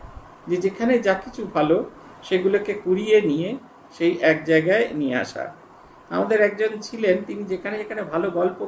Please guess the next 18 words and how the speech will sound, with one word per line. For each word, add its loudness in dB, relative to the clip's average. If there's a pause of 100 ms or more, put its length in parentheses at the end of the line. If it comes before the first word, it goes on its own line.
পেতেন, -6
ট্রেনে -2
আসা -2
যাওয়া 0
করতেন, -8 (800)
ট্রেনে 0
আসতে -2
যেতে -2
অনেকে -4
নানা -2
রকম -4
গল্প 2
বলতেন, -2
কেউ -2
তার 0
জীবনের -2
গল্প 2
বলতেন, 0